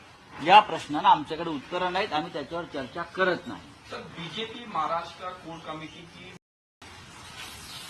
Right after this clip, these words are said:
Speaker 1: एक जमाने में शिवसेना में थे, बाद में वो कांग्रेस में चले गए, फिर वो राष्ट्रवादी कांग्रेस एनसीपी में चले गए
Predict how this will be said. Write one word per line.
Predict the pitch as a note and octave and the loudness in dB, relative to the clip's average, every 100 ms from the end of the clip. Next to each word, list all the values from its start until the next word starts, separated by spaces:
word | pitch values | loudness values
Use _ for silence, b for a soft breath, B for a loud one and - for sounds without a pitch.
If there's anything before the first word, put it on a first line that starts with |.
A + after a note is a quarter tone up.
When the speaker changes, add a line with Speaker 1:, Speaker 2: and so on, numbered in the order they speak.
| - - F#3 | -14 -2 4
Speaker 1:
एक | G#3+ D3+ | 6 6
जमाने | E3 F3+ G3+ G#3 | 8 10 10 10
में | G#3 | 6
शिवसेना | G3 F3 E3 E3 E3 D#3+ | 6 4 4 6 8 10
में | D3+ | 8
थे, | C#3 - F#2 - - - - - - - - - - - - - - - - - - - - - - - - - C3 | 4 -4 -10 -12 -12 -14 -14 -14 -16 -14 -14 -14 -16 -16 -14 -12 -12 -14 -14 -16 -16 -16 -16 -16 -16 -16 -16 -10 8
बाद | E3 F3+ E3+ | 12 12 10
में | |
वो | G3 | 2
कांग्रेस | - F#3 G3 G3+ - | 8 8 8 2 2
में | E3+ | 0
चले | C3 G#2 F2+ | 0 -2 -6
गए, | F2 - - - - - - - - - - - - - - - - | -10 -12 -14 -14 -14 -14 -16 -16 -14 -14 -14 -16 -16 -16 -16 -16 2
फिर | F#3 F#3+ | 8 12
वो | G3+ G3 F#3+ - - - - - - - - | 12 10 6 0 -14 -18 -18 -18 -18 -14 -2
राष्ट्रवादी | D#3 F#3 - G3+ A3 A3 G#3+ | 4 4 4 6 6 6 8
कांग्रेस | G#3 E3+ C#3+ C3+ C#3 | 8 8 6 0 -2
एनसीपी | F3 F#3 G3 A3 | -2 -2 -2 2
में | G#3 | 2
चले | F#3 D3 A#2+ | 4 2 2
गए | G2+ F2+ | -2 -6